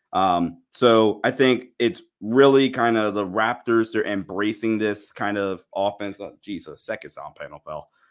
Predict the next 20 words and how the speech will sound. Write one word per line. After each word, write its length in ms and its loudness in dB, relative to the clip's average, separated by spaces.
Um, 640 4
and 800 2
this, 320 -6
again, 260 -2
makes 180 -2
a 60 -8
ton 280 -10
of 80 -6
sense 240 -6
for, 80 -16
like, 180 -6
Scotty 400 -6
Barnes, 500 -8
who's, 380 -4
who 240 0
is 340 6
his 200 -2
high 460 -2
I 100 -2
Q 640 -4